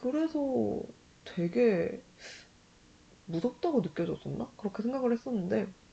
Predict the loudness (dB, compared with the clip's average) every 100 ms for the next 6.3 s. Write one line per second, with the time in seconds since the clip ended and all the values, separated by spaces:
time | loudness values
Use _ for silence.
0 | 2 6 8 8 4 4 0 -4 0 8
1 | 8 8 4 2 4 6 4 0 -6 -4
2 | -2 0 -2 -4 -10 -20 -12 -6 0 2
3 | 4 2 4 2 4 4 2 0 0 2
4 | 4 2 -6 -20 -20 -2 2 4 4 2
5 | 4 6 6 2 0 2 4 6 4 2
6 | 4 4